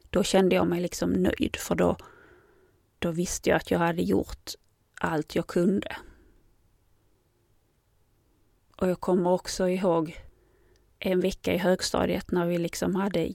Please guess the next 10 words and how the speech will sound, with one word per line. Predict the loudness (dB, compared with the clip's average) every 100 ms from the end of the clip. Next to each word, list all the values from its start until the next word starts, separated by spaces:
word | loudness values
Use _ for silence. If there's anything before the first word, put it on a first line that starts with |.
| -2
jättemycket | 2 2 2 -4 -2 -2 2
att | 4
göra. | 6 4 2 -4 -10 -4
Det | 0
var | 2 0 -6 -20
flera | -8 0 4 4 2
prov | 2 4 4 2
och | -2
flera | 0 2 4 4
inlämningsuppgifter | 6 6 6 4 4 2 2 -2 -2 -4 -2 0